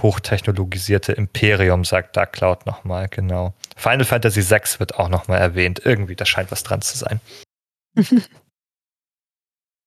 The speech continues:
Mm, wenn ich so in die Runde schaue, dann freue ich mich erstmal,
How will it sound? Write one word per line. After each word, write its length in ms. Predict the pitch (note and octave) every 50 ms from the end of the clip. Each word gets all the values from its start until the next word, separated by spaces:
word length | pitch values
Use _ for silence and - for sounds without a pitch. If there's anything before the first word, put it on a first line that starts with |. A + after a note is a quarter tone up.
| _ _ _ _ _ _ _ _ _ _ _ _ _ _ _ _ _ _ _ _ _ _ _ _ _ _ _ _ _ B2+
Mm, 1400 | D3+ E3+ F3+ F3+ F3 F3 F3+ F3 F3 E3+ E3 D#3+ D3+ D3 C#3+ C#3+ C#3 C#3 C3 C3 B2 A#2+ A#2+ A2+ A2 G#2 G2+ G2 F#2+
wenn 380 | F#2 G#2 A#2+ D#3+ F3+ F3+ E3 - -
ich 360 | C#3 C#3 - - - - -
so 480 | - G2 G2 G2+ A2 A2+ A#2+ A#2+ B2 -
in 160 | - A#2+ A#2+
die 80 | A#2+ C3
Runde 260 | A#2+ D#3 G#3+ F#4+ F#4
schaue, 300 | - - C3+ A2+ A2 G#2+
dann 160 | G#2+ G#2+ G#2
freue 280 | - - - C#3+ D3+ F#3+
ich 120 | G3+ -
mich 120 | F#3+ E3+ -
erstmal, 580 | - C#3+ C#3 - - C3+ C3 C3 C3 C3 -